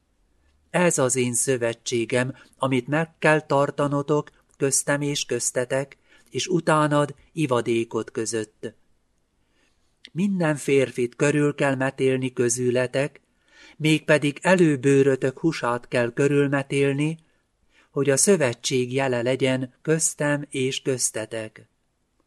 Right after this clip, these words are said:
A nyolc napos csecsemőt kell körülmetélni köztetek. Minden fiút nemzedékeitekben, a házatokban született szolgát is, és az idegenektől vett rabszolgát is,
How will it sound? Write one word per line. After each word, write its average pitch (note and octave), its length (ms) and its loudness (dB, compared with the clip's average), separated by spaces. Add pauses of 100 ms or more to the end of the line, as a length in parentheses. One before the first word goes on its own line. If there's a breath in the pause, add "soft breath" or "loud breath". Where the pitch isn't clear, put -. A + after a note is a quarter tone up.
(1900)
A C3+ 100 -6
nyolc D#3 460 2
napos B2 420 -2
csecsemőt B2 640 -2
kell B2+ 300 -2
körülmetélni A#2+ 960 0
köztetek. A2+ 760 -6 (480)
Minden F3+ 480 0
fiút C#3+ 540 0 (160)
nemzedékeitekben, B2 1400 -2 (460 soft breath)
a B2+ 120 -12
házatokban D3 760 0
született D3 460 0
szolgát C3+ 640 0
is, A2 380 -10 (580 loud breath)
és C#3 200 -4
az C#3 160 -4
idegenektől B2+ 840 0
vett C3 200 0
rabszolgát C3 840 -2
is, D3+ 260 -4